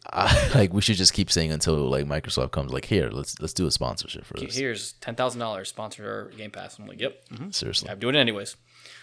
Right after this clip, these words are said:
Speaker 2: Um, that's all for today's episode. Kelv, do you have any other thoughts?
Speaker 1: Um, yeah, actually, I kinda wanted to talk a little bit about Metroid Dread,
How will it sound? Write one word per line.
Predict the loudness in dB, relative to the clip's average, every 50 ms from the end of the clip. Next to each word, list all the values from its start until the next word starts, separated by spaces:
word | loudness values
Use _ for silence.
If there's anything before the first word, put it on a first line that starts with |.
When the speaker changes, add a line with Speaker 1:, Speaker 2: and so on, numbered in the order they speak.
| -20 _ _ _
Speaker 2:
Um, | -2 0 2 2 2 0 -2 -6 -10 -12 _ _ _ _ _ _ _ _ _ _ _ _ _ _ -20 -20 _ _
that's | 6 6 6 6 2 0
all | 4 8 8 8 6
for | 6 -2 -4
today's | -2 0 2 4 4 4 4 0 -4 -4
episode. | -6 -4 -4 -4 0 2 2 2 2 0 -2 -6 _ _ _ _ _ _ _ _ _ _ _ _ _ -20 -4
Kelv, | 2 4 4 4 2 -4 -10 -20 _ _
do | -6 -4
you | -4 -2 0
have | 2 2 4 4 2 2 0 0 -2 -2 -4 -8 -8
any | -6 -4 -4 -2 -2
other | -4 -4 -4 -4 -6 -4 -6 -8 -10 -6 _
thoughts? | 0 0 0 -2 -4 -8 -8 -10 -12 _ _ _ _ _ _ _ _ _ _ -20 -20 -20 -20 -20 -20 -20 -16 -14 -14 -14 -14 -14 0
Speaker 1:
Um, | 6 10 12 12 12 10 8 4 -6 -2
yeah, | 2 6 8 8
actually, | 8 8 6 2 -2 0 2 4 6
I | 4 4 2 -2 -16 -8
kinda | _ 0 2 4 4 4
wanted | 6 6 4 4
to | 4 2
talk | 4 4 4 6 6
a | 4
little | 2 4 6 6 8 8
bit | 8 8
about | 6 8 8 8 6 8
Metroid | 6 2 2 2 2 2 2 2
Dread, | 2 4 4 4 4 4 0 -8 -14 -20